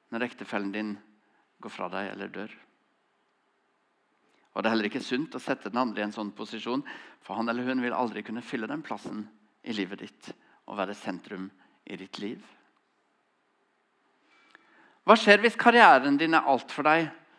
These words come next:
og du mister jobben? Hvis penger betyr alt for deg, og du mister dem? Hvis makt er alt du styrer livet ditt, og du ikke lenger har makt?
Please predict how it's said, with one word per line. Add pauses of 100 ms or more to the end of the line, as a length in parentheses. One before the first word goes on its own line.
(260)
og
du
mister
jobben? (3750)
Hvis
penger
betyr
alt
for
deg,
og
du
mister
dem? (2250)
Hvis
makt
er
alt
du
styrer
livet
ditt,
og
du
ikke
lenger
har
makt?